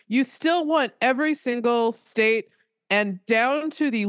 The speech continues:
local committee and everything. Like, Nikki Haley won in, won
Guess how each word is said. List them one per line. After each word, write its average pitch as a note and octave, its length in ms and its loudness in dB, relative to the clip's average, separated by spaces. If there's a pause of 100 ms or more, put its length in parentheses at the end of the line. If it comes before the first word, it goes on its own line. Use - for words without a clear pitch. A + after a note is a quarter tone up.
local A#3 500 0
committee A3 540 0
and G3 160 0
everything. A#3 360 0
Like, C#4 220 -2
Nikki F#4 360 0
Haley D4 360 0
won G#3+ 420 0
in, G3+ 160 -2 (240)
won A#3 260 0